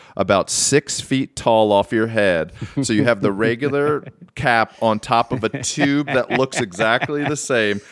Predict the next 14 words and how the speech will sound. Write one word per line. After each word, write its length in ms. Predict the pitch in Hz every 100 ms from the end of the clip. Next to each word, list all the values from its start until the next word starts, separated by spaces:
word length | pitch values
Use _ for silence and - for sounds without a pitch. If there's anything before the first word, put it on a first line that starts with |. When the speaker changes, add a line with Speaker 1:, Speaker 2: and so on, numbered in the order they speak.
| - -
Speaker 1:
so 220 | 147 117
that 240 | 110 107
it's, 220 | 104 - -
you're 200 | 107 104
way 380 | 90 90 120 151
taller. 340 | 165 139 123
Everybody 380 | 120 127 139 151
can 220 | 147 151
find 280 | 131 120 123
you 160 | 135 147
easily 440 | 127 120 135 143
in 80 | 147
the 80 | 151
crowd. 420 | - 131 107 101